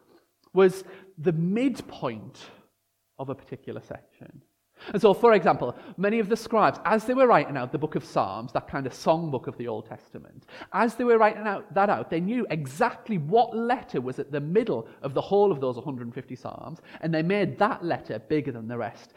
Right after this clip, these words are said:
This was something they were really conscious about in the Old Testament as they were writing.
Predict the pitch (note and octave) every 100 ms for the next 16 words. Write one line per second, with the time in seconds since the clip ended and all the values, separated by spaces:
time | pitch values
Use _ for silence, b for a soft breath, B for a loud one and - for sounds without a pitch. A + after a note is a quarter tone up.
0 | B - C#4 E4 - G3 E3+ D3+ C#3 C#3
1 | F#3 F#3 E3 - F3 D#3+ - - B2 F2
2 | - - _ B B - C3 B2 A#2 A#2
3 | B2+ - - - - B2 - A#2+ G#2+ G#2+
4 | - - -